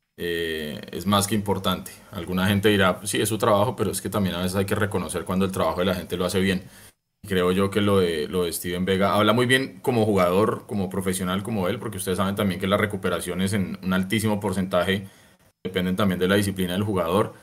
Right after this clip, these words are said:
eh, más toda su terapia y, y todo ese tema. Oiga, estábamos con, con Álvaro. Álvaro, eh, termine el, el, el concepto que estaba usted empezando a emitir antes de la rueda de prensa de,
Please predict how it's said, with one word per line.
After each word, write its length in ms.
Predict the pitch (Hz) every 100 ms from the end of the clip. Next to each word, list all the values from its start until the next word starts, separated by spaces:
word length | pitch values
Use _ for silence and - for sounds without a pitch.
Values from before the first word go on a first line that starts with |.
| - - _ _ _
eh, 520 | - 90 87 87 87 85 82 76 73 - _ _ _ _ _ _ _ _ -
más 240 | 190 -
toda 160 | 87 -
su 120 | 98
terapia 460 | 87 82 90 92
y, 140 | 76 69
y 100 | -
todo 180 | - 80
ese 120 | 95
tema. 240 | 92 82 - - - - _ _ _
Oiga, 680 | 123 123 117 110 104 98 -
estábamos 600 | - 101 113 117 147 151
con, 420 | 147 127 117 110
con 160 | 98 107
Álvaro. 380 | 127 120 107 107
Álvaro, 560 | 135 131 110 87 - -
eh, 720 | 98 98 98 95 95 92 92
termine 380 | 107 104 110 127
el, 160 | 139
el, 380 | 131 127 107 95
el 140 | 82 98
concepto 420 | 101 98 98 120
que 80 | 120
estaba 240 | 113 98
usted 220 | 101 98
empezando 340 | 110 113 113 113
a 60 |
emitir 260 | 113 98 98
antes 240 | 98 107
de 80 | 113
la 120 | 110
rueda 260 | 90 90 101
de 60 |
prensa 420 | 101 98 95 95 98
de, 400 | 90 80 76